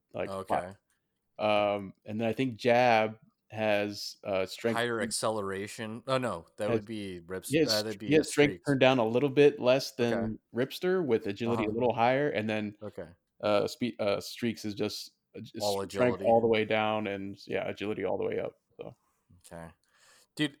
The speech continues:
Speaker 2: I feel like this was a missed opportunity, 'cause I know that Teenage Mutant Ninja Turtles had, uh, that, the arcade game. Why was there not a Street Sharks version of the same game?
Speaker 1: God damn.
Speaker 2: Sharks in Time.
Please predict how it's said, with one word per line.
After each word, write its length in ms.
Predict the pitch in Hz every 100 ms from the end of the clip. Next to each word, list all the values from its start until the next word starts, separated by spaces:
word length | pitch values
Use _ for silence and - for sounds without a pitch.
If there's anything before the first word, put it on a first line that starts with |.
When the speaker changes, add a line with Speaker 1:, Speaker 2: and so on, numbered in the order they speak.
| _
Speaker 2:
I 120 | 113 131
feel 180 | 190 220
like 180 | 190
this 160 | 127 143
was 100 | 160
a 40 | 127
missed 340 | 101 113 -
opportunity, 760 | 101 101 101 - 107 107 113 120
'cause 180 | - 113
I 100 | 113
know 220 | 123 143
that 220 | 139 107
Teenage 340 | - 127 131 113
Mutant 280 | 120 98
Ninja 260 | 110 113 104
Turtles 400 | - 104 107 107
had, 460 | 104 95 95 92 90 _ _
uh, 440 | 87 90 87 85 82 101
that, 200 | 90 90 _ _ _ _ _
the 120 | 104
arcade 440 | 87 92 - 101 104
game. 320 | 113 113 117 - - - _ _
Why 220 | 107 117
was 300 | 160 180 165
there 180 | - 139
not 360 | 127 117 117 120
a 140 | 107 101
Street 440 | - - 110 127
Sharks 480 | - 110 92 90 - -
version 420 | 98 98 95 98
of 120 | 92
the 80 | 87
same 280 | - 98 90
game? 300 | 85 87 73 _ _ _ _ _ _ -
Speaker 1:
God 180 | 95 92
damn. 120 | 101
Speaker 2:
Sharks 260 | 104 104 98
in 80 | 95
Time. 340 | 98 87 80